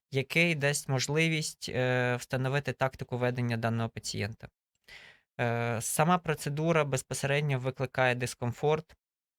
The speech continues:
а потенційна можливість якихось оперативних втручань, е, теж, е, призводить до певного іноді і болю під час процедури. Тому дані обстеження ми виконуємо у стані медикаментозного сну.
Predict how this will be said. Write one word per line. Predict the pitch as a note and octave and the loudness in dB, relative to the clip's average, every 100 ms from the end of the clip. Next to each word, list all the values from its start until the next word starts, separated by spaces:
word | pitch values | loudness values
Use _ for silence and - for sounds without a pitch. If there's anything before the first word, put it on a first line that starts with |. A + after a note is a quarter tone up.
| _ _ - _ - | _ _ -20 _ -2
а | C#3 B2+ A#2+ | 2 4 2
потенційна | - C3 C#3 C3+ - D3 C#3 C3 | 0 -2 -2 -2 -2 0 2 2
можливість | B2+ B2 C3+ C3 B2 - | 0 0 -2 -2 -4 -6
якихось | - - B2 B2 | -10 -8 -6 -6
оперативних | A#2+ C3 B2+ - C3 B2+ - | -2 0 0 0 0 0 -4
втручань, | - B2+ - C#3+ D#3+ E3 - _ _ _ - | -6 -4 2 2 2 -2 -8 _ _ _ -2
е, | B2 A#2+ A#2+ A#2+ A#2 - | 2 4 4 2 0 0
теж, | C3+ D3 - - | 0 2 0 -2
е, | A#2+ B2 | 0 -2
призводить | C#3 B2 C3 C#3+ B2+ | -2 -2 0 0 0
до | C3 | -2
певного | - B2+ B2+ B2+ A#2 A#2 A2+ A2 | 2 2 2 0 2 2 2 -2
іноді | B2+ B2 A#2 B2+ A#2+ | -2 -2 0 -2 -4
і | |
болю | B2+ A#2 A2+ G#2+ | 0 2 2 0
під | - - | -6 -4
час | A2+ | -4
процедури. | - - - A2+ A2 A2+ | -4 -8 -6 -4 -4 -4
Тому | - B2 D#3+ D3 | -6 -2 0 -2
дані | B2+ B2 C#3+ D#3 C#3+ | -4 0 2 2 0
обстеження | B2+ - D3 D#3 C#3+ C3+ B2+ | -2 -2 -2 0 0 -2 -2
ми | A#2+ C3 C#3 | 0 0 0
виконуємо | B2+ - B2+ B2+ B2 A#2+ A#2 | -4 -4 -4 -2 -2 -2 -4
у | C3+ | -6
стані | - A#2+ C3 | -4 -2 0
медикаментозного | B2 A2+ A2 - A#2 A#2+ A#2+ B2 A2+ | 0 -2 -4 -4 -4 -2 -4 -4 -4
сну. | - G#2+ | -4 -6